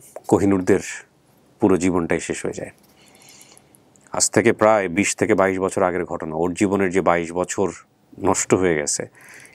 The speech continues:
এই বাইশ বছর কি কোনোভাবেই ওকে return দেওয়া সম্ভব? জীবনের সবচেয়ে গুরুত্বপূর্ণ জিনিস কি একবার প্রশ্ন করা হয়েছিল, এটা বোধহয় গৌতম বুদ্ধকে প্রশ্নটা করা হয়েছিল।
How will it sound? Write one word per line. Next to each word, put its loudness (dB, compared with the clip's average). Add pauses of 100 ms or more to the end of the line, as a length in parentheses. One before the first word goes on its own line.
(120)
এই 0
বাইশ 0
বছর 0
কি -4 (220)
কোনোভাবেই 4
ওকে -2
return -4
দেওয়া -2
সম্ভব? -4 (1400)
জীবনের 6
সবচেয়ে 2
গুরুত্বপূর্ণ 2
জিনিস -2
কি -4 (300)
একবার 2
প্রশ্ন -2
করা 2
হয়েছিল, -2
এটা 0
বোধহয় 0 (100)
গৌতম -2
বুদ্ধকে -2
প্রশ্নটা -2
করা 0
হয়েছিল। -8